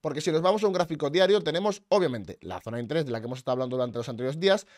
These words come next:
treinta y ocho mil quinientos, treinta y ocho mil trescientos, y luego si pensamos un poco más abajo tenemos la primera desviación del V wap que tendríamos de todo el movimiento alcista.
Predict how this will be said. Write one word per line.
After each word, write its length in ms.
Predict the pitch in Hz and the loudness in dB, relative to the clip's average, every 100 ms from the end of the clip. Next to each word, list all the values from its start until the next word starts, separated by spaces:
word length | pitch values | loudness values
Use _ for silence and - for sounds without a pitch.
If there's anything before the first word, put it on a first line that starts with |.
| _ | _
treinta 220 | - 139 117 | -12 -6 -4
y 40 | |
ocho 120 | 120 | -4
mil 140 | 135 147 | -4 -4
quinientos, 440 | 156 175 160 123 | -4 -4 -4 -6
treinta 260 | 143 127 120 | -6 -6 -4
y 120 | 127 | -2
ocho 600 | 127 - - 143 131 127 | -4 -6 -6 -2 0 0
mil 240 | 170 202 | 0 -2
trescientos, 580 | - 143 202 185 180 196 - _ _ | -2 -4 -2 0 -2 -6 -10 _ _
y 80 | 185 | 0
luego 260 | 208 170 151 | 4 4 0
si 140 | 151 | -2
pensamos 400 | 156 156 185 180 | -4 -2 -2 -2
un 100 | 165 | -2
poco 180 | 170 170 | -2 0
más 140 | 165 | 2
abajo 320 | 165 160 170 | 4 2 2
tenemos 300 | 160 165 180 | -2 -2 0
la 100 | 185 | 0
primera 220 | 160 151 170 | 0 -2 0
desviación 880 | 185 175 160 156 143 120 170 180 | 0 0 -4 -2 -2 -2 -4 -2
del 160 | 160 127 | -2 -2
V 160 | 165 | -4
wap 320 | 151 165 175 - | 0 0 0 -4
que 100 | 156 | -6
tendríamos 460 | 135 139 160 165 | -4 -4 -4 -4
de 140 | 139 139 | -4 -2
todo 280 | 202 190 | 0 2
el 80 | 170 | 0
movimiento 460 | 143 139 147 151 110 | 0 -2 -2 -4 -6
alcista. 360 | 117 135 - | -4 -8 -10